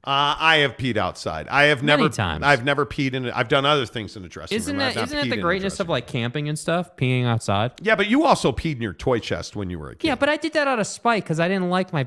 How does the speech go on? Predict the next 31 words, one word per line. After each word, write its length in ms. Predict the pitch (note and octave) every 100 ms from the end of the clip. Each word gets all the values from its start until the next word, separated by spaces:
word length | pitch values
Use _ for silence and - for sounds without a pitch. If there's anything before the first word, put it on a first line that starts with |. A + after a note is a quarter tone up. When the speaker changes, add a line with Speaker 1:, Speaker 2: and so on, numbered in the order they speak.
| -
Speaker 2:
my 220 | C#3+ C3 A#2+ _
people 440 | - A3 G#3+ - E2+
at 100 | -
that 180 | G2+ F2+
time. 240 | G2 F2+
And 100 | G#2+
that, 240 | E3+ D#3+ D3+
you 120 | F3
weren't 180 | F#3 E3
around 260 | D#3 E3
at 100 | C3+
that 180 | F#2 F2+
time. 280 | - A1+ G2
Speaker 1:
No, 120 | G2+
I 80 | F#2+
wasn't. 320 | A#2 F#2+ - -
Speaker 2:
You 80 |
didn't, 280 | E3 D#3+ A#2+ - _
you 120 | E3+
didn't 220 | A#3+ A3 G#3
know 160 | A3+
my 160 | A3 D#3+
circumstance, 920 | - A3+ C4+ A3+ D3 - D#3 A#2+ -
man. 440 | C3 D3 D3+ F3+ - -
Speaker 1:
You 140 | A#2+
know, 300 | A2 D2+ C2 - -
I, 100 | F#2+ G2+
you 260 | A#2+ A#2+
know, 340 | A2+ G2 F#2 - _ _ _ -
like, 240 | A2+ G#2 B2+
yeah, 240 | B2